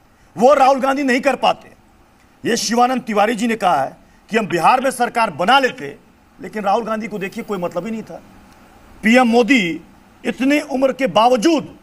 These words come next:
न जाने कितनी रैलियां करते हैं, लेकिन राहुल जी के पास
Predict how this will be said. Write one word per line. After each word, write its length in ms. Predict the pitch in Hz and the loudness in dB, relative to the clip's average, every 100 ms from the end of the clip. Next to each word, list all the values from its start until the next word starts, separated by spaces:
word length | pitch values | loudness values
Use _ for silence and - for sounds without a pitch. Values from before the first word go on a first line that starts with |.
| _ _ - | _ _ -6
न 120 | 214 | -2
जाने 240 | 247 262 285 | 0 0 0
कितनी 340 | 285 330 349 | -4 -2 2
रैलियां 300 | 330 294 285 | 2 2 0
करते 280 | 254 247 247 | -2 -6 -6
हैं, 200 | 214 240 - _ - | -10 -10 -16 _ -8
लेकिन 240 | 185 220 | -6 -4
राहुल 280 | 165 190 240 | -2 0 -2
जी 120 | 185 | -6
के 100 | 208 | -8
पास 180 | 196 185 | -4 -6